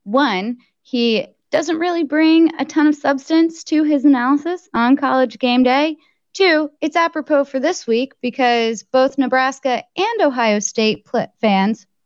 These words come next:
really hate Desmond Howard. Nebraska fans because he hates Nebraska, and Ohio State fans because he's an Ohio State,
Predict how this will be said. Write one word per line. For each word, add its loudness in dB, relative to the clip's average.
really 2
hate 0
Desmond 0
Howard. -2
Nebraska -2
fans -4
because -2
he 2
hates 0
Nebraska, -2
and 0
Ohio 0
State -8
fans 0
because 0
he's -6
an 4
Ohio 0
State, -2